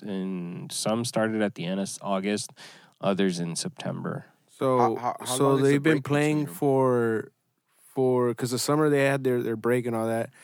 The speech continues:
Speaker 2: Uh, so they've been playing for approximately two months so far.
Speaker 1: Mm, not
Speaker 2: In the league.
Speaker 1: necessarily, 'cause you gotta remember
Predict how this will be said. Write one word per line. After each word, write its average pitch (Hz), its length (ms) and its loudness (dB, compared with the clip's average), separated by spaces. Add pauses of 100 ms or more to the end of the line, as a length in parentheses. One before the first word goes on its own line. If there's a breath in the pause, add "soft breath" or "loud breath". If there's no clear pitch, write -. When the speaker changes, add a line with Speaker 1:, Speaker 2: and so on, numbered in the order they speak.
(480 loud breath)
Speaker 2:
Uh, 113 340 0
so 110 140 -6
they've 131 140 2
been 143 140 2
playing 143 280 2
for 131 140 0
approximately 123 1120 0 (100)
two 139 560 6
months 117 340 2
so - 160 -6
far. 98 360 -6 (1120)
Speaker 1:
Mm, 107 60 -8
not 98 240 -2
Speaker 2:
In 101 80 0
the 107 80 2
league. 110 80 2
Speaker 1:
necessarily, 113 580 2
'cause 101 160 -4
you 101 80 0
gotta 101 160 0
remember 98 260 0